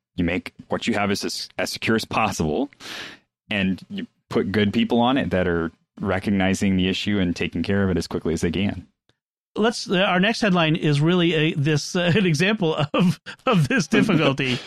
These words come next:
Speaker 1: <laughs>
Speaker 2: This is,
Speaker 1: Yeah.
Speaker 2: this is a good one. Uh, uh,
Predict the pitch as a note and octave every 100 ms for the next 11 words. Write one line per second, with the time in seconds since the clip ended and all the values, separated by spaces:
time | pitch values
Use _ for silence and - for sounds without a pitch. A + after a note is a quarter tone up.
0 | - - - - E3+ A3 - F3 D3+ D#3
1 | D#3+ D3+ D3 C3+ A#2+ A2+ A2+ - B3+ -
2 | - - D#3 D3+ D3+ D#3 - - _ _
3 | - F#3+